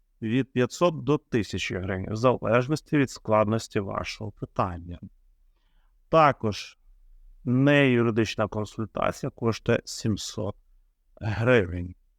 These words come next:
Укладання контракту професійного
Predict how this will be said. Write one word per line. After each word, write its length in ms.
Укладання 880
контракту 880
професійного 1120